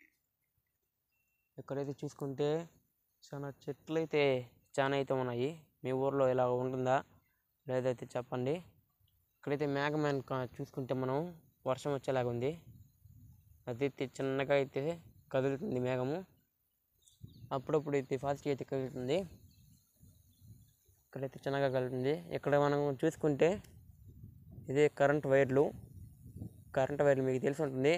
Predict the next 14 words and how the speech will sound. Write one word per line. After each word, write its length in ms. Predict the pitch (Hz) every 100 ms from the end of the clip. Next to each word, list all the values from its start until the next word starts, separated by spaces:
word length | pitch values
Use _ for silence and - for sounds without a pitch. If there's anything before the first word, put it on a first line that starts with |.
| 160
అది 120 | 131 127
చూడండి 300 | 143 139 139 131
ఎలా 140 | 135 135
ఉన్నాయో, 280 | 131 127 165 180 _ _ _ _ _ _ _ _ _ 131
ఎలా 120 | 139 143
అంటే 200 | 143 151 139 135 - _ _ 131
అలా 100 | 135 139
వేస్తున్నారు. 380 | 131 131 123 156 208 - _ _ _ _ _ _
ఇప్పుడైతే 320 | _ 147 135 151
మనం 160 | 143 139 131 120 - - - _ - 135
వెళ్దాము. 400 | 135 143 123 147 190 - - - - - _ _ _ _ _ _ _ _ _ _ - - 139
ఇక్కడైతే 280 | 131 143 139 -
చూసుకుంటే 400 | 165 - 123 160 214 - - - - _ _ _ _ _ _ _ -
చాలామంది 500 | 135 139 143 139